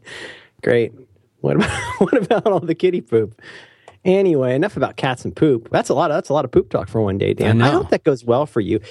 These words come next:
Speaker 1: It seems like
Speaker 2: I think if,
Speaker 1: you know,
Speaker 2: like,
Speaker 1: you're
Speaker 2: if you're, if you're a woman, it's called
Speaker 1: Mm-hmm.
Speaker 2: scrapbooking. If you're a man, it, you're called John Nash.
Speaker 1: Right. When a man does it, it's aggressive. <laughs>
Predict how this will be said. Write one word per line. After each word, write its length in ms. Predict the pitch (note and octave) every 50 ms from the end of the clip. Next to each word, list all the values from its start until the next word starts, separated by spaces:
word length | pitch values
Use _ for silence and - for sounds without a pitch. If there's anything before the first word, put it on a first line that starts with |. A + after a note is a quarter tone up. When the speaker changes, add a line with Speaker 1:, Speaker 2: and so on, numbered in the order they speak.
| - -
Speaker 1:
It 100 | E3 -
seems 260 | - - B3+ C#4 C4
like 280 | B3 A#3+ A3+ - - _ _ _ _ - -
Speaker 2:
I 20 | B2+
think 140 | G#3+ A3 F#3+
if, 100 | E3 D#3
Speaker 1:
you 40 |
know, 40 | F#3+ D#3
Speaker 2:
like, 100 | C#3+ B2
Speaker 1:
you're 100 | D#3+ -
Speaker 2:
if 80 | - E3+
you're, 140 | D#3+ D#3+
if 220 | - C#3+ C#3+ - -
you're 220 | D3 C#3+ C#3 - -
a 60 | C3
woman, 680 | B2+ B2+ C3 D#3+ G3 G#3+ F3+ C3 G2+ E2 D#2 E2+ G#2 C3 - - - _ -
it's 160 | B2+ A#2 -
called 200 | - - C3 A#2+
Speaker 1:
Mm-hmm. 160 | A#2 A#2 A#2+ A2+ C3
Speaker 2:
scrapbooking. 640 | B2 C#3 C#3+ C3+ - B2+ G#2+ - - G2 F#2+ G2+
If 140 | G2+ G2 -
you're 140 | B2 A#2 G#2
a 40 | G#2+
man, 360 | A2+ B2 C3 C#3 C3+ A#2+ A2
it, 100 | G#2+ G2+ - -
you're 220 | G#2+ G2+ G#2+ G2+
called 280 | - - A2 G#2 G2 F#2
John 300 | G#2 G#2+ G2+ F#2+ F#2+ F#2
Nash. 560 | G2 F#2 D#2 - - - - - - - _ - - _ -
Speaker 1:
Right. 160 | E3+ F3+ C#3
When 100 | C3+ C3+
a 40 | C3+
man 240 | C#3+ D#3+ G3+ G#3+ F#3+
does 200 | C#3+ A#2 A2+ A#2+
it, 60 | A2+
it's 140 | A2 G#2 -
aggressive. 560 | A2 G2 C3+ B2 C#3 - - - - - - -
<laughs> 60 | -